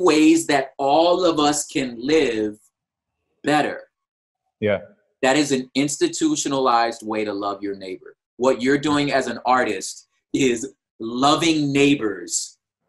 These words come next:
Speaker 1: way to the ends of the world. Neighbors you'll never be able to shake hands with. And that was the point of the Good Samaritan. That neighbor,
Speaker 2: Right.
Speaker 1: that, who is your neighbor? That dude. Dude you
Speaker 2: Mm.
Speaker 1: never met,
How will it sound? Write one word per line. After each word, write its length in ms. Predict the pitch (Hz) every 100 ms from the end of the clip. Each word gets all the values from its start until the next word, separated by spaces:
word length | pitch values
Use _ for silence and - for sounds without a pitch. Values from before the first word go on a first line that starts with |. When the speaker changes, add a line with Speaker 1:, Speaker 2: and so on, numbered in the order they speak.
| _ _ _
Speaker 1:
way 1000 | - 240 135 143 160 165 170 175 175 170
to 220 | 165 - 156
the 220 | 147 147
ends 180 | 151 147
of 80 |
the 80 | 135
world. 540 | 131 131 120 110 101 -
Neighbors 440 | 120 143 165 156 143
you'll 100 | 127
never 260 | 131 139 143
be 180 | 139
able 140 | 135 131
to 60 | 123
shake 300 | - 123 127
hands 220 | 123 120
with. 100 | 107
And 120 | 135
that 80 | 135
was 120 | 135
the 100 | 131
point 180 | - 131
of 60 | 123
the 60 |
Good 140 | 123 -
Samaritan. 460 | 127 139 127 131 - _ _ _
That 200 | 120 123
neighbor, 680 | 123 131 156 135 110 104 101 - _ _ _ -
Speaker 2:
Right. 140 | 135
Speaker 1:
that, 40 | 139
who 180 | 170 170
is 120 | 156
your 100 | 147
neighbor? 400 | 147 160 110 - _
That 240 | 131 143 120
dude. 260 | 104 87 - _ _ _ _
Dude 200 | 285 294
you 40 | -
Speaker 2:
Mm. 40 |
Speaker 1:
never 160 | 160 151
met, 280 | 143 -